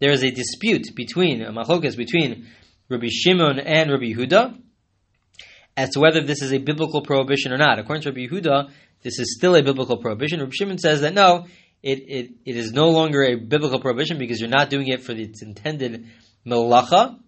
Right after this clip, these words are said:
The, your purpose, your intention is not for the same intention as what the melacha represents, whether it's building or, or carrying from the private domain to the public domain or anything like that. Uh, so therefore, it's, it's not a biblical prohibition, but it still is a,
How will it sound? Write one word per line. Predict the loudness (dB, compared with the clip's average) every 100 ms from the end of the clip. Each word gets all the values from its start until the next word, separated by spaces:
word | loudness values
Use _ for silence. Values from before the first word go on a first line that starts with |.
| -20
The, | -18
your | -12 -12
purpose, | -2 -2 0 -4 -6 -10
your | -10 -12 -16 _ _ -18
intention | -8 -2 -2 -2 -6
is | -4
not | 2 2 2
for |
the | -4
same | -8 -8
intention | -8 -8 -8 -10
as | -6 -2 0 -2 -6 -14 _ _ _
what | -8 -6
the | -6
melacha | -2 4 4 4 -2
represents, | -2 -4 -4 -4 -4
whether | -10 -10
it's | -12
building | -4 -2 0 -2 -4 -8
or, | -8 -8 -8 -12 -20 _ _ -14
or | -12
carrying | 0 4 4 2
from | -8
the | -10
private | -4 -4 -4
domain | -12
to | -12
the | -8
public | -8 -8
domain | -6 -4 -4 -6 -12 _ _ _
or | -6
anything | -4 -4 -4 -4
like | -2 -2 4
that. | 4 4 -4 _ _ _ _ _ _ _ _
Uh, | -4 -2 -2
so | -2 2
therefore, | 4 6 4
it's, | 4 -2
it's | -6
not | 0 0
a |
biblical | 2 0 0
prohibition, | 0 0 -2 -2
but | -2
it | -4
still | 2 4 6
is | 6 4
a, | 6 6 6 6 0